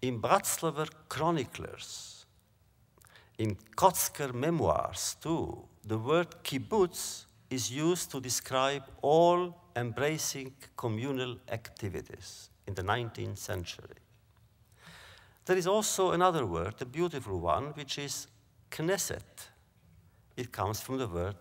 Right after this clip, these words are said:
lechanes, again, to gather, to bring together, to pick things together.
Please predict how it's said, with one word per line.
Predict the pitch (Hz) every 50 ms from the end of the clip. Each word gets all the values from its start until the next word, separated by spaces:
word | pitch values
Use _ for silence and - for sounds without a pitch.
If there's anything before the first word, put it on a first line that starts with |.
| - - 110
lechanes, | 107 110 - - 147 147 165 190 185 131 95 - - - - - - - -
again, | 117 120 117 165 175 151 104 90 85 -
to | - 107
gather, | 90 85 127 143 160 160 123 95 92 101 - - - - - _ _ _ _ _ - - -
to | - 110
bring | 90 85 127 151 180 196 202 190
together, | 175 - - - 117 - - - - - - - - - - _ _ _ _ _ - - - -
to | - - 120 - - -
pick | 185 185 185 - - - - _ _ _ _ _ -
things | - 143 143 147 143 143 - - - -
together. | - 113 - 101 82 71 - 62 -